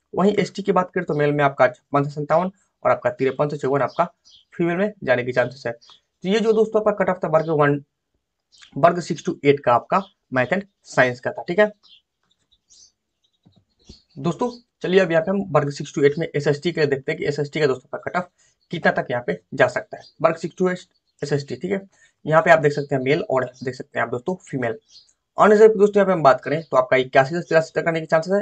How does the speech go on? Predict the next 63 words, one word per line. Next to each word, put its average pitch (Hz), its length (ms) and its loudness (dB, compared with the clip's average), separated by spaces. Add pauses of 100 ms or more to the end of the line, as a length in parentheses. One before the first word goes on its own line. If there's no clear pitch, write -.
(100)
एसएसटी 139 340 -4
में 180 80 -4
मेल 131 200 0
में, 170 140 -2 (360)
और 170 140 4
फीमेल 190 220 -2
की 185 60 -4
दोस्तों 185 200 -2
बात - 120 2
करें - 120 -8
तो 190 80 -8
पचहत्तर - 380 -6
से - 160 -10
अठहत्तर। 127 520 -6 (340)
दोस्तों 196 240 4
अगर 196 140 6
आपका 190 300 2
स्कोर 175 240 -4
इसके 147 220 -4
आसपास 139 320 -2
हो 147 40 -10
तो - 80 -2
आप - 80 -2
सेफ 139 180 -2
जोन 139 200 2
में, 175 120 0
नहीं 147 260 -4
तो 143 160 -2 (200)
एसएसटी 143 320 -4
में 151 60 0
आप 135 100 -2
लोग 147 140 -4
प्लस 127 200 -2
माइनस 127 180 -4
दो 131 140 -2
नंबर 135 280 -2 (360)
ऊपर 165 200 2
नीचे 160 240 -2
कर 135 160 0
सकते - 260 -6
हैं, 127 100 -4
ठीक 185 120 -2
है। 220 80 2 (640)
बीसी 196 280 0
की 208 60 -8
दोस्तों 214 240 2
अगर 202 100 2
बात 160 160 4
करें 185 160 -2
तो 185 80 -4
छिहत्तर 143 260 -4
से 151 80 -4
अठहत्तर 143 280 -2
मेल 156 240 0 (340)
और 131 380 6
अठहत्तर, 139 400 -4 (200)
अड़सठ 151 240 2
से 170 100 -4
लेकर 160 180 -4
सत्तर 139 280 -2
तक - 140 -4
आपका 131 220 0
फीमेल। 123 340 -4